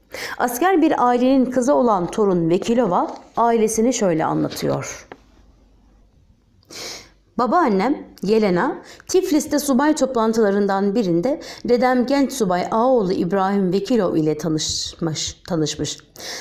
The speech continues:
Bizim Vekilovlar nesli Azerbaycan'ın kenar şehri Kazan,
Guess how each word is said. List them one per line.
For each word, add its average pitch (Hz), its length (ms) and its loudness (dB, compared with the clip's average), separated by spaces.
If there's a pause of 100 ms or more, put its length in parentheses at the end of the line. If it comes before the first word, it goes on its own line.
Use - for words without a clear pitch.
(140)
Bizim 254 300 4
Vekilovlar 175 720 0
nesli 247 460 -2 (220)
Azerbaycan'ın 233 800 2
kenar 240 380 2
şehri 202 360 0
Kazan, 214 560 -2